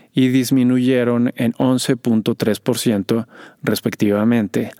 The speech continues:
La decisión de la Reserva Federal fue mantener sin cambio la tasa de interés, como se había previsto.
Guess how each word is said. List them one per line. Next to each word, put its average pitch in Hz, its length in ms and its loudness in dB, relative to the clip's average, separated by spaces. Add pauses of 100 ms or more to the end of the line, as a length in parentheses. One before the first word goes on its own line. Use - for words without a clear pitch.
(340)
La 123 100 0
decisión 123 460 0
de 151 80 0
la 127 120 2
Reserva 117 520 0
Federal 110 600 0 (360)
fue 135 160 0
mantener 120 440 2
sin 110 280 0
cambio 117 360 0
la 110 120 0
tasa 110 340 -2
de 104 100 0
interés, 110 540 0 (300)
como 107 240 0
se - 100 -2
había 101 240 0
previsto. 123 720 0